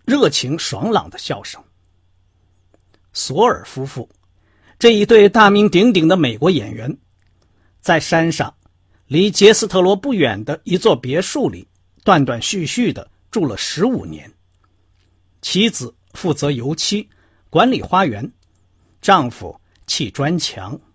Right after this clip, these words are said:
和烧饭。他们不断地读着一些老剧本、新剧本，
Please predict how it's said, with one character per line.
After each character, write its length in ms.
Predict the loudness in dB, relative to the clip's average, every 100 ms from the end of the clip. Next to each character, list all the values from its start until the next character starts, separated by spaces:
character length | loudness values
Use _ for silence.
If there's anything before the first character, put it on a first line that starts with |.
| _
和 180 | -16 -14
烧 240 | -12 -12
饭。 240 | -10 -10 _ _ _ _ _ _ _ _ _ _ _ _ -10
他 140 | 0 2
们 160 | 0
不 200 | -4 -6
断 300 | 2 4 4
地 180 | -2 -10 _
读 180 | 0 2
着 120 | 2
一 120 | 0
些 160 | 0 0
老 300 | 0 -4 -8
剧 240 | -4 -4
本、 200 | -4 -8 _ _ _ _ _ _ _ _
新 400 | -8 -2 0 0
剧 180 | -4 -8
本， 220 | -8 -20